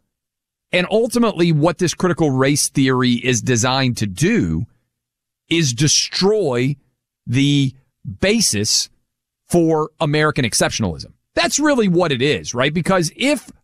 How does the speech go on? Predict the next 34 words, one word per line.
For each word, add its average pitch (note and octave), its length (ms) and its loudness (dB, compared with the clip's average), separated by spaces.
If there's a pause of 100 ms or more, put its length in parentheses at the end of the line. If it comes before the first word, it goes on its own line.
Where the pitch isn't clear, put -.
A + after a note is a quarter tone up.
America F3+ 640 0
is C#3 180 0
not D3 340 0
an D3 100 -2
exceptional, C3+ 800 0
exceptional D#3 560 0
democratic C3 720 -2
country, A2 480 0 (300)
which - 340 -2 (240)
people F3+ 320 2
are C3+ 100 0
dying C3 440 0
in A#2+ 160 2
to A2+ 100 0
get D#3 240 0
to G#2 180 0
every E2 220 0
day, D2 160 -2
Buck, A#1+ 340 -12 (640)
then F3+ 440 0 (140)
all B3 260 0
of F3+ 80 -6
our F3 180 -2
institutions C#3+ 800 0
can C3+ 240 0
be B2+ 140 0
torn D3+ 420 0
down A#2 360 0
and A2+ 220 -2
destroyed C3+ 640 0
because C3+ 420 -2
at D#3+ 220 -2
their C#3+ 220 2
root, E3 360 0